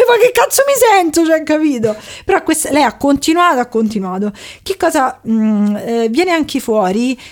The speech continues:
che secondo, eh, secondo Izzo questa, eh, cosa della festa era stata organizzata perché loro di lì a poco avrebbero voluto fare una serie di crimini insieme, quindi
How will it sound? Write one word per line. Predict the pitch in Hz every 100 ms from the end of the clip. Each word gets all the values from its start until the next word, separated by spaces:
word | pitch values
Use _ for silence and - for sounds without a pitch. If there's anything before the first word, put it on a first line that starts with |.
| _
che | - 285 208 -
secondo, | - - 277 330 320 254 226 220 214 208 202
eh, |
secondo | 202 277 320 320 254
Izzo | 202 175 - 233 240 247 247
questa, | 359 403 - - 247 226 220
eh, | 208 208 202 202 196 196
cosa | - 254 233 220
della | 202 202 202
festa | 196 180 - -
era | 254 320
stata | - 208
organizzata | 220 247 302 339 254 214
perché | 208 - 285
loro | 277 214
di | 202 240
lì | 294
a | 269
poco | - 226
avrebbero | 202 220 220 226 214
voluto | 233 220 208
fare | 233
una | 208 220
serie | 254 269
di | 220
crimini | 202 214 208 202 190
insieme, | - 202 180 202 294 302 - -
quindi | 330